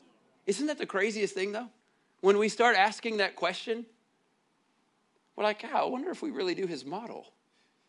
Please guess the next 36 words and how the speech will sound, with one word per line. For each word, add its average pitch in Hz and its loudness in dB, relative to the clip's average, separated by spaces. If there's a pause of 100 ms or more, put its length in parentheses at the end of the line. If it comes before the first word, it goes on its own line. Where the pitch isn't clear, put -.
(1500)
And 170 0
I'm 226 6
a 240 -2
part 220 6
of 180 -2
the 165 -2
church. 185 0
I 190 4
love 196 4
the 156 -4
church. 180 0
So 160 0
I'm 185 4
not 214 2
like, 160 4
"Hey, 185 2
hey, 175 2
hey," 185 2
I'm 147 0
just, 170 -4
I'm 156 -8
just 262 -10
trying 277 -2
to 160 -2
be 127 -6
real 190 -2
here. 95 -10 (2000)
And 156 -2
if 160 -4
we 277 0
wanna 330 0
see 240 -2
something 190 0
change, 247 -2
you 165 -6
guys, 147 0